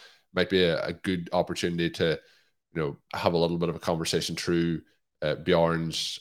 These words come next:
article up on rotoviz dot com. Again, if you wanna sign up over at RotoViz, you can do so and use the code R B Radio twenty twenty-three at checkout.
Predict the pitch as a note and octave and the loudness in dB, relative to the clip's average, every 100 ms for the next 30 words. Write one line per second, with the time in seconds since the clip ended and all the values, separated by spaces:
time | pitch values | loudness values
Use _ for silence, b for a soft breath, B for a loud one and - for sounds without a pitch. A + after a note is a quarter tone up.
0 | - E2 E2 F2 D2+ F2+ D#2+ D#2+ D#2 D#2 | 2 4 4 2 0 2 0 0 -2 -2
1 | - D#2 D2+ - F#2 F#2+ E2+ E2+ D#2+ E2+ | 0 0 0 4 4 4 2 0 0 -2
2 | D#2 - F2+ D#2 D2+ - - F2 D#2 - | -2 2 2 2 -2 -6 -2 0 0 0
3 | F#2 F2+ D#2+ D#2+ D#2+ D#2 D2+ D2+ C#2+ E2 | 0 0 -2 0 -2 -4 -8 -10 -4 -2
4 | D#2 F2 D#2+ D2+ D#2 D#2 - - D#2+ D#2 | 0 0 0 -2 -4 -6 -6 -4 -2 0
5 | D2+ D2+ D2+ D2+ D2+ D2+ - E2+ D#2 D2+ | 0 0 -2 -2 -2 -4 -4 -4 -2 -4
6 | D2+ - - D#2+ - D2 - - D#2+ D#2 | -8 -12 -4 -4 -4 -10 -10 -12 -6 -2
7 | D2+ - - - - F2+ F#2+ F2+ | -2 -4 -4 0 4 6 6 4